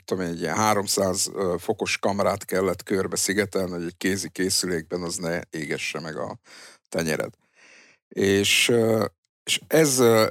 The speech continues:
ez volt a, a, a sztori, hogy én azt akkor megpróbáltam, hogy a Liquiddel mit csinál egy, ez a spéci kerámia gyapot, és nem szívja.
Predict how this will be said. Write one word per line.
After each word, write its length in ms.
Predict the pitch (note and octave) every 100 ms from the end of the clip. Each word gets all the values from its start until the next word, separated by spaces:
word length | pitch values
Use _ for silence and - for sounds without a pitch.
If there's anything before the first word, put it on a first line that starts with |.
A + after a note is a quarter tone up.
| -
ez 280 | C#3 A#2
volt 540 | B2 G#2 G#2+ G#2 G#2 -
a, 320 | G#2+ G#2 G2+ G#2 G#2 - -
a, 460 | - G#2 G2 G2 G2 G#2 G#2
a 160 | A2+
sztori, 360 | G#2 - B2+ C3+
hogy 160 | B2
én 120 | A#2 A#2+
azt 140 | A#2
akkor 160 | - C#3+
megpróbáltam, 800 | D#3 - A2+ G2+ G2+ G#2+ G#2 G#2
hogy 140 | A2
a 60 | A2
Liquiddel 600 | B2+ - G2 F#2 F#2 F#2
mit 160 | F#2+
csinál 600 | - F2+ D#2 B1 B1 G#2+ - _ _ _ _ _ _
egy, 240 | - F2+ -
ez 200 | G2+ G2
a 140 | F#2+
spéci 480 | F#2+ - A#2 G2+ -
kerámia 560 | - F#2 F#2 F2 F2 E2
gyapot, 440 | G#2 G#2 C3+ B2+
és 160 | - -
nem 160 | C3
szívja. 680 | G2 - F2+ E2 D2+ F2 -